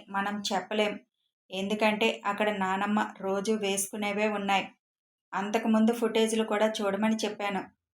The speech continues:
రోజు బయట నుంచి రాగానే డైరెక్ట్గా నానమ్మ దగ్గరికి వెళ్తుంది ఈ పిల్ల.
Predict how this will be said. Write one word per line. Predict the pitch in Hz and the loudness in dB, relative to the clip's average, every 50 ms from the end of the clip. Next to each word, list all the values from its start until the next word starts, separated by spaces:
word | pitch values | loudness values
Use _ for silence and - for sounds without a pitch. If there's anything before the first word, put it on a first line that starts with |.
| _ _ _ _ _ | _ _ _ _ _
రోజు | 185 196 196 196 202 196 214 | -6 -2 -2 0 0 2 0
బయట | 214 214 202 190 190 196 196 - | 2 4 4 4 4 4 0 -2
నుంచి | 214 208 208 214 | -4 -2 -2 0
రాగానే | 202 196 190 190 196 202 202 208 214 196 | 2 2 2 2 2 0 0 0 -2 0
డైరెక్ట్గా | 180 190 190 190 196 196 196 - 196 208 196 - - - _ _ _ _ _ _ _ _ | 2 2 2 2 2 -2 -4 -8 -2 0 0 0 0 -4 _ _ _ _ _ _ _ _
నానమ్మ | 190 190 190 196 202 214 220 220 220 | -6 -2 0 2 2 4 4 4 4
దగ్గరికి | 220 220 208 196 - 208 208 220 - 202 | 2 2 0 0 0 -2 -2 0 -2 0
వెళ్తుంది | 196 196 190 190 - 196 196 220 240 254 - | 0 0 -2 -2 -4 -4 0 0 0 -2 -2
ఈ | - 214 214 | -4 -6 -6
పిల్ల. | 214 - 202 190 202 208 | -4 -4 -4 -2 0 0